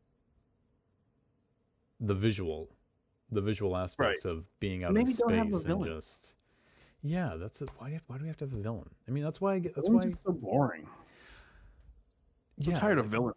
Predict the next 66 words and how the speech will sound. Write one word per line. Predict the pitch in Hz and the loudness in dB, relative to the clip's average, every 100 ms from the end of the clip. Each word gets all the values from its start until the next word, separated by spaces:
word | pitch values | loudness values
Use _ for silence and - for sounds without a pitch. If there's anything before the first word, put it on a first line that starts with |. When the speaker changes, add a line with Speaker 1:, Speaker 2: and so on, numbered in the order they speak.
| - | 0
Speaker 1:
that's | 156 - | 0 2
why | 233 | 4
I | |
get | 208 139 | 4 4
mad | 131 127 | 2 2
when | 120 | 2
they | 113 | 0
talk | - 120 | 0 0
about, | 107 110 | 2 0
like, | 107 98 95 - - | 2 0 0 -6 -8
when | 120 | -2
I | 110 | -2
saw | - 139 | 2 2
the | 135 | 4
villain | 104 110 107 | 2 2 0
in | 95 | -2
the | 87 | -2
season | 113 98 | -2 -2
three | 90 104 | -2 -4
trailer | - 95 | 0 -2
Picard, | 85 107 107 | -2 0 2
I'm | 90 | 2
just | 92 | -2
like, | 101 90 | -6 -8
"Oh, | 87 - 107 | -10 -10 -10
okay, | - 98 104 95 _ - | -6 -6 -8 -12 _ -16
we | 104 | -8
got | 98 98 | -4 -2
another | 113 113 | 0 0
one | 92 | 0
here. | 95 98 | -4 -4
What, | 110 104 104 | -6 -8 -8
what | 107 | -4
are | |
we, | 101 113 | -4 -4
what | 110 | -2
are | 107 | 0
we | |
Speaker 2:
Yeah, | 117 196 | 4 4
Speaker 1:
doing | 127 | 4
Speaker 2:
I | |
Speaker 1:
now?" | 117 | 2
Speaker 2:
don't | 220 | 2
want, | 208 190 160 | 2 0 0
I'm, | 170 | -2
Speaker 1:
Yeah. | 101 90 - | -2 -8 4
Speaker 2:
I'm | 220 | 6
just | 285 285 | 6 6
so | 330 | 8
tired | 254 240 | 8 8
of | 160 | 8
villains | 156 185 165 113 | 8 10 8 6
generally, | 110 143 147 104 92 87 - _ _ | 2 4 4 2 -6 -12 -16 _ _
you | 143 | -4
know? | 135 151 147 139 - | 0 2 0 -2 -10
I | 147 | -2
mean, | 135 127 | 2 2
in | 131 | 2
everything. | 123 139 110 - 78 82 - | 2 0 -2 -4 -12 -14 2
Speaker 1:
Well, | 190 208 | 4 4
I'm | 165 | 2
Speaker 2:
Villains | 156 175 | 4 4
Speaker 1:
ti-, | 151 | 6
Speaker 2:
are | 120 - | 2 0
kinda | 131 117 104 | -6 -6 -6
lame. | 101 76 | -12 -14